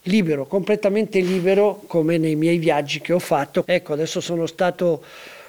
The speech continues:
un mese e mezzo in Cile, nel, nel deserti di Atacama, ed effettivamente lì ti senti veramente libero nel, nel, nel vero senso della parola, però la libertà ce l'hai dentro, in fondo, e l'importante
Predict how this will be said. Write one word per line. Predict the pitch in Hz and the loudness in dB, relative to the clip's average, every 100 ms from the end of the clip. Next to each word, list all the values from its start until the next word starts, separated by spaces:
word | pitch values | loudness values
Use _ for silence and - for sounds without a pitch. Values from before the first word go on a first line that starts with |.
| - | -14
un | - 160 | -4 0
mese | 170 185 175 | 2 2 2
e | |
mezzo | 170 185 156 | 0 0 0
in | 180 165 | 0 0
Cile, | - 196 180 160 | -4 -2 2 2
nel, | 156 147 139 | 2 -2 -6
nel | 143 151 143 | -4 -4 -2
deserti | 165 156 180 175 156 | -2 2 0 0 -4
di | 160 | -2
Atacama, | 165 190 - 170 156 175 180 - - - - | 0 -2 0 0 0 0 -2 -6 -18 -20 -8
ed | 160 156 | -4 -2
effettivamente | - 165 - 170 165 170 180 | -2 -4 0 0 2 -2 -2
lì | 151 160 190 180 143 - - - - - - _ | -2 0 0 0 -2 -6 -20 -20 -20 -20 -20 _
ti | 170 | -8
senti | - 175 165 - 160 143 - | -2 0 0 0 -2 -2 -12
veramente | - 151 156 151 208 214 - | -12 -4 -4 2 2 2 0
libero | 160 160 175 156 151 139 135 | 0 0 0 2 2 0 -2
nel, | 120 156 147 | -6 -4 -4
nel, | 143 156 | -4 -4
nel | 147 151 151 | -4 -4 -4
vero | 151 170 160 | 0 2 2
senso | - 160 - | 0 -4 -4
della | 156 151 | -4 -4
parola, | 143 151 135 123 - - | -2 -2 0 -2 -8 -10
però | - 196 | 2 4
la | 202 | 6
libertà | 185 180 170 - 190 208 | 4 2 0 0 -4 -2
ce | 165 | 0
l'hai | 143 139 | 0 0
dentro, | 135 127 127 - 131 | -2 -2 -4 -6 -10
in | 120 | -10
fondo, | - 147 147 139 139 - - | -4 -2 0 0 -2 -6 -10
e | - | -2
l'importante | 156 151 165 - 165 180 185 175 | 0 2 0 0 0 -2 2 0